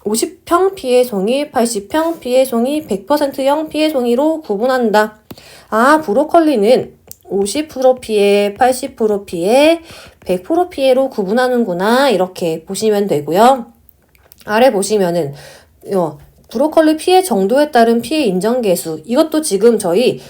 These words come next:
요 내용, 요 표가 이천이십삼 년도 개정, 기본서 개정되면서 추가가 된 내용입니다. 잘 봐두셔야겠죠?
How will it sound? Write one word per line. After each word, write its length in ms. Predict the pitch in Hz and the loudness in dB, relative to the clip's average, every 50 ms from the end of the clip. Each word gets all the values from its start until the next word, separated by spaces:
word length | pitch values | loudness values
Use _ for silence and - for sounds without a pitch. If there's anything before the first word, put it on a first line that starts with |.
| - _ - | -20 _ -2
요 140 | 240 254 240 | 0 0 0
내용, 360 | - 175 175 185 180 170 156 151 190 | 0 0 0 2 0 0 -2 -4 -4
요 140 | 202 202 202 | -4 -4 -2
표가 460 | - 277 269 269 269 330 349 339 - - | -2 -2 0 2 2 2 0 0 -4 -8
이천이십삼 760 | 202 196 - - 294 285 220 190 190 233 233 - 277 285 285 | -12 -10 -6 -2 -2 0 0 -2 -2 -4 -6 -6 -6 -4 -2
년도 360 | 277 269 269 254 262 262 247 | -2 -4 -2 0 0 0 0
개정, 540 | - - 170 175 214 233 247 262 233 165 - - _ _ _ _ _ _ | -2 -4 -4 -2 0 0 0 -2 -4 -6 -8 -14 _ _ _ _ _ _
기본서 640 | - - 208 196 214 233 240 240 240 214 208 196 190 196 | -14 -12 -4 2 2 2 2 4 2 2 2 2 0 -2
개정되면서 960 | - 196 190 214 220 220 202 190 185 180 175 175 196 247 277 311 330 339 - - - - - - _ _ | -4 -4 -2 -2 -2 -2 -2 -2 -2 -2 -2 -2 0 2 4 4 2 2 -2 -8 -18 -20 -20 -20 _ _
추가가 440 | - - - 381 381 381 370 359 | -14 -10 -2 2 2 4 4 4
된 160 | 349 311 277 226 | 2 0 0 0
내용입니다. 720 | 190 180 185 190 196 185 170 156 143 175 180 175 - - _ _ | 0 0 0 0 -2 -2 -4 -4 -4 -4 -4 -4 -6 -12 _ _
잘 200 | - - 220 214 | -6 -2 -2 -2
봐두셔야겠죠? 1080 | 214 190 185 185 208 202 226 196 180 165 156 151 147 - 185 196 220 247 294 311 311 | -2 -2 -2 -2 -2 0 0 0 0 -2 -4 -8 -6 -2 0 4 4 6 4 4 2